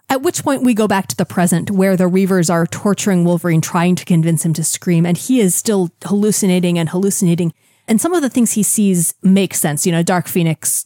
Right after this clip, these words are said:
Mariko, Secret Agent Eric Carol Danvers. One of them is significant, and that is Storm, who at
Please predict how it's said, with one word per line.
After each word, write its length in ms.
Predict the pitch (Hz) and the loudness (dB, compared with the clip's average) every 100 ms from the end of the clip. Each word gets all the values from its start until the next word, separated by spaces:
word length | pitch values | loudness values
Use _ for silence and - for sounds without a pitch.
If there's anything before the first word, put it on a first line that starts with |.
| _ | _
Mariko, 760 | 226 190 185 170 180 165 151 147 _ | 2 4 4 2 2 2 0 -2 _
Secret 260 | - 240 202 | -4 -2 0
Agent 220 | 185 185 | 0 0
Eric 220 | 170 170 | 0 -2
Carol 220 | - 165 165 | -2 -2 0
Danvers. 440 | 170 170 160 - - _ | 0 0 -2 -4 -10 _
One 320 | 208 165 214 | -2 2 4
of 160 | 359 294 | 2 2
them 180 | 269 233 - | 2 2 2
is 220 | 214 180 | 0 0
significant, 680 | - 190 202 190 185 151 - | -2 2 2 2 0 -2 -2
and 240 | 156 165 160 | 0 0 0
that 300 | 185 247 - | -4 -4 -2
is 140 | 185 | -2
Storm, 720 | - - - 190 185 165 151 - _ _ _ | 0 -2 -2 -2 0 -4 -8 -14 _ _ _
who 440 | - 214 196 190 _ _ _ | 0 2 2 0 _ _ _
at 100 | - | -8